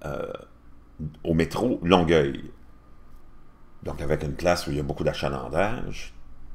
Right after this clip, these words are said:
ça a eu un bon succès dès le départ, ça a bien marché. Ben, c'est des gars qui sont, euh, expérimentés dans le domaine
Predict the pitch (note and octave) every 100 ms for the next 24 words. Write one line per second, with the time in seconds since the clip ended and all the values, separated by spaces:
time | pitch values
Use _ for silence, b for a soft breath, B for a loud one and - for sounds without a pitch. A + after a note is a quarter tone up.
0 | - - D2 C#2+ C#2+ C2+ B1+ E2+ D#2+ -
1 | - G2 D#2+ C#2+ C#2+ - G#2+ A#2 - C2
2 | D#2 E2 D2 - G2+ B2 D3+ b b b
3 | b - - D2+ D2 E2 - D2+ - C2+
4 | - - - - - - - D2 D2+ C#2+
5 | C#2+ F2 D2+ D2 D2+ D#2 D2+